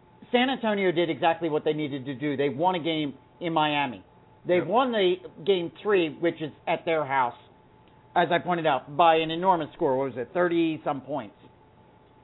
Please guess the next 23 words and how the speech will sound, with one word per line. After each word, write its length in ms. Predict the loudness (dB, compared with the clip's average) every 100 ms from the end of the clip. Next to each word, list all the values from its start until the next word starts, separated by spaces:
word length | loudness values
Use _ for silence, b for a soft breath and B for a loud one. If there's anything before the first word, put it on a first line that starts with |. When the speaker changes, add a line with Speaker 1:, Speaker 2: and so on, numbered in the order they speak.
| -20 0
Speaker 1:
They're 100 | 0
playing 300 | 4 2 2
again 260 | 0 -2 -2
tonight. 360 | -2 0 2
They're 80 | 0
gonna 220 | 0 0 -2
play 280 | 0 2
game, 600 | 2 -2 -4 -4 -4 -6 -10 -20 _ -20 -2
uh, 440 | 4 6 6 4 0 -16 -20 _ -20 -18 -12 -12 -8 4
five, 400 | 6 6 4 -2 -12 _ -4
right? 180 | -2 -2
Is 100 | -6
it 60 | -4
five? 260 | 0 0 0
Game 200 | -4 2
five, 340 | 6 6 4 0
yes. 160 | -2 -4
Speaker 2:
Mm-hmm. 140 | -12 -16 -20 _ _ _ _ -2
Speaker 1:
And 200 | -2 -2 -4
San 180 | -4
Antonio 440 | -4 -6 -6 -4 -4
as 80 | -4
well. 220 | -6 -6